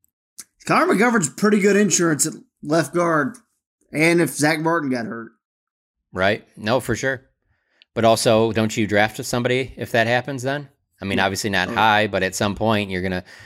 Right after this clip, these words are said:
Speaker 2: try and develop another guard. I mean, I don't know. I don't know that they have anybody else on the current roster that they would feel comfortable about at that left guard spot, so you're gonna have to address it somehow.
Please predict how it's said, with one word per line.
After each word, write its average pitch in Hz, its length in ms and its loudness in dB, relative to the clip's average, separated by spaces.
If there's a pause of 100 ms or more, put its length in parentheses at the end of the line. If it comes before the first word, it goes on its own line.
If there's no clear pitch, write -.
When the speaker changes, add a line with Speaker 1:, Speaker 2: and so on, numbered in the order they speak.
(180)
Speaker 2:
try 107 200 0
and 190 80 0
develop 98 360 2
another 92 260 0
guard. 98 420 2
I 101 60 -6
mean, 87 320 -6
I 98 80 -4
don't 92 140 -2
know. 90 240 -4 (1500)
I 135 80 4
don't 160 120 4
know 147 140 6
that 123 100 2
they 127 100 4
have 123 160 4
anybody 117 280 4
else 110 180 2
on 110 120 0
the 101 80 -2
current 135 320 0
roster 139 580 0 (140)
that 127 120 -2
they 123 100 2
would 113 140 0
feel 117 200 2
comfortable 120 500 2
about 131 300 2
at 139 100 -6
that 147 140 -4
left 139 200 -4
guard 147 220 0
spot, 160 340 0
so 117 120 -2
you're 98 160 0
gonna 110 140 2
have 110 140 2
to 110 60 -2
address 107 340 2
it 95 100 -10
somehow. 107 540 0